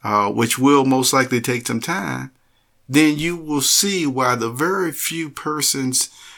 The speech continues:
that this eccentric person did allow into their circle, just why these persons were able to stay there.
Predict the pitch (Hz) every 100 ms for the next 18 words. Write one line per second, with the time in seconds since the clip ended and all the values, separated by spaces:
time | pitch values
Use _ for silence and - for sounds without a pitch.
0 | _ 113 117 131 131 127 120 113 - 143
1 | 135 123 120 - 127 120 120 110 104 127
2 | 151 143 113 107 101 95 87 - - -
3 | 107 - 101 95 90 - 101 92 - 82
4 | 87 110 _ _ _ _ _ _ _ _
5 | _ - 131 135 - - _ _ - 107
6 | 107 123 143 113 90 78 78 104 95 -
7 | 104 95 101 98 95 101 92 101 107 -
8 | 202 202 101 - 87